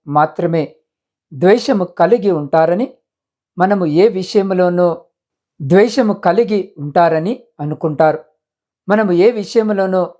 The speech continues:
ద్వేషము కలిగి ఉండకూడదని, ప్రేమ, ద్వేషము రెండు కలిసి ఉండవని, అలా ఉంటే అతడు మనిషి కాదని ఇలా పలు రకాలుగా ఆలోచిస్తారు. ప్రియులారా, ఈ విధముగా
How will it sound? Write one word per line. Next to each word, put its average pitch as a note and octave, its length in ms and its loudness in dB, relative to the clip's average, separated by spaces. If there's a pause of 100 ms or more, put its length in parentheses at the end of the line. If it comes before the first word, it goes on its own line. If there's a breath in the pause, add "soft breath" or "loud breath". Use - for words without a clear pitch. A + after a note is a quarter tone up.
(120)
ద్వేషము F#3+ 500 0
కలిగి F3 640 -2 (120)
ఉండకూడదని, D#3 760 -2 (760)
ప్రేమ, G#3+ 400 2 (380)
ద్వేషము G3 520 0
రెండు F3+ 380 2
కలిసి F#3+ 680 -2 (360)
ఉండవని, E3+ 580 0 (580)
అలా G3 260 2
ఉంటే G#3 320 -2
అతడు F3+ 320 -2
మనిషి E3+ 420 -6
కాదని E3 640 -2 (560)
ఇలా F3 220 2
పలు F3 300 -2
రకాలుగా E3+ 800 0 (160)
ఆలోచిస్తారు. D3+ 720 -4 (720)
ప్రియులారా, D#3+ 540 0 (540)
ఈ A3 120 0
విధముగా G#3+ 600 0